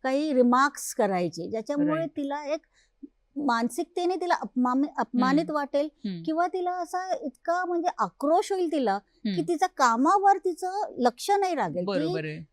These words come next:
Speaker 1: हंड्रेड पर्सेंट देऊ शकणार नाही.
Speaker 2: बरोबर आहे. म्हणजे कुठल्याही प्रकारचा तिचा एक, अ, छळ म्हणू किंवा
Speaker 1: असं.
Speaker 2: तिला त्रास जर होत असेल, तर तो ह्या कायद्याअंतर्गत,
Speaker 1: या कायद्यानुसार
Speaker 2: वॉशअंतर्गत
Speaker 1: होतो.
Speaker 2: येतो.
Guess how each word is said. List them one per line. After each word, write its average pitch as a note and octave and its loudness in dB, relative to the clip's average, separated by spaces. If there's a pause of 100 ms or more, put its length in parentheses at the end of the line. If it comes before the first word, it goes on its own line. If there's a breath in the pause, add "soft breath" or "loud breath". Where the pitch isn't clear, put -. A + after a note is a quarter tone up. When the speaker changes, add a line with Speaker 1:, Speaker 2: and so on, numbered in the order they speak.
(100)
Speaker 1:
हंड्रेड C#4+ 4
पर्सेंट F4+ 0
देऊ D4+ 0
शकणार C4 -2
नाही. E3+ -8
Speaker 2:
बरोबर F#3+ -4
आहे. F3+ -4
म्हणजे A3+ -2
कुठल्याही C4 -4
प्रकारचा A#3 -8 (380)
तिचा A3 -6
एक, G3 -8
अ, F#3 -2 (120)
छळ G#3+ -6
म्हणू F#3 -6
किंवा F3 -10
Speaker 1:
असं. F3+ -12
Speaker 2:
तिला F#3+ -8
त्रास G#3 -4
जर G3 -6
होत F#3 -10
असेल, E3 -12 (360 soft breath)
तर A3+ -4
तो B3 -6
ह्या A3+ -8
कायद्याअंतर्गत, F#3 -4
Speaker 1:
या - 2
कायद्यानुसार E3 -2
Speaker 2:
वॉशअंतर्गत D3+ -6
Speaker 1:
होतो. - -10
Speaker 2:
येतो. C3+ -10